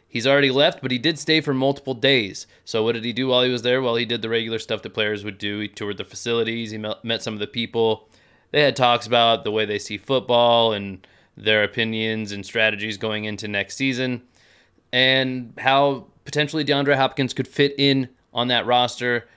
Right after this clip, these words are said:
What kind of impact could he have? We have no,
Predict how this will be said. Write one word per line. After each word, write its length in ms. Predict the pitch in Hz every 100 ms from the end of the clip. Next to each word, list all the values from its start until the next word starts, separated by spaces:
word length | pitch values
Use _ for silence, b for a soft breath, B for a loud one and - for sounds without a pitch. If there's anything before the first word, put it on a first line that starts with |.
| b b
What 100 | -
kind 100 | 117
of 60 | 110
impact 340 | 117 120 113
could 100 | 123
he 60 | 113
have? 400 | 113 110 110 - b b b b b b
We 100 | 156
have 240 | 185 170
no, 760 | 156 165 170 170 170 160 147 143